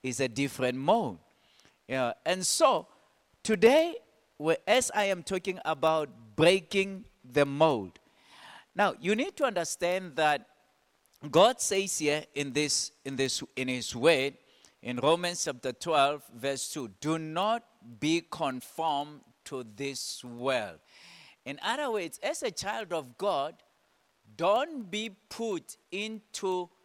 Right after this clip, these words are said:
a mold of this world. You know, this world has a mold. You know, it has a mold of doing things, a mold of thinking, you know, a mold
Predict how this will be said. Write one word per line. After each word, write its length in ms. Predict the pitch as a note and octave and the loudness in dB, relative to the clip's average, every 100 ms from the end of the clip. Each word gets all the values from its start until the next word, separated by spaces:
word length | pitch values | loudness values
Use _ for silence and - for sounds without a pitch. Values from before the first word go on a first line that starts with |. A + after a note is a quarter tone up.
| _ _ | _ _
a 140 | D#3+ D#3 | -6 -6
mold 840 | D3+ D#3 E3+ G3 F3+ D3 B2 G#2+ - - | -8 -2 2 2 2 -2 -8 -12 -20 -4
of 320 | D3+ D3 B2 | -2 -2 -8
this 300 | D3 D3 - | -8 -4 -4
world. 400 | C3+ B2 G#2+ D#2 _ _ _ _ _ _ | 0 0 -2 -8 _ _ _ _ _ _
You 140 | - C3+ | -10 -4
know, 180 | C3+ C3 | -4 -4
this 420 | B2 C4 - G#3+ | 0 0 0 -4
world 540 | F3 F#3 G#3 G#3 G#3 | 0 2 4 2 -2
has 500 | - - G3+ A#3+ D3+ | -10 -8 -4 -4 -2
a 80 | D#3 | -4
mold. 580 | C#3+ D3+ C#3 G#2+ F2+ - _ _ _ _ _ | 2 4 4 2 -12 -20 _ _ _ _ _
You 180 | B2 C3 | -8 -2
know, 120 | C3+ | 0
it 120 | C3 | -2
has 400 | - G3 A#3 F3 | -2 -2 -2 0
a 80 | F3+ | -2
mold 600 | E3+ F#3 F#3+ D#3+ C3+ - - - _ - | 0 0 0 -4 -10 -16 -20 -20 _ -4
of 440 | D#3+ D#3+ D3+ C#3+ _ _ _ B2+ | 0 2 2 -2 _ _ _ -6
doing 380 | E3+ F#3+ F#3 E3 | -2 0 -2 -6
things, 560 | - F3 D3 A2 - - _ _ - | -6 -4 -4 -8 -16 -20 _ _ -6
a 120 | D#3+ | -6
mold 580 | D#3 E3+ F#3+ G3+ G3 - | -2 0 2 0 -6 -4
of 160 | D#3+ - | -6 -6
thinking, 680 | - A3 A3 G#3+ E3 A2 D#2+ _ _ _ _ _ | 2 2 2 -4 -4 -4 -14 _ _ _ _ _
you 140 | - D3+ | -8 -4
know, 120 | D3+ - | -4 -4
a 80 | E3+ | -8
mold 580 | D#3+ E3 G3 G#3+ G#3+ | -2 0 2 0 -2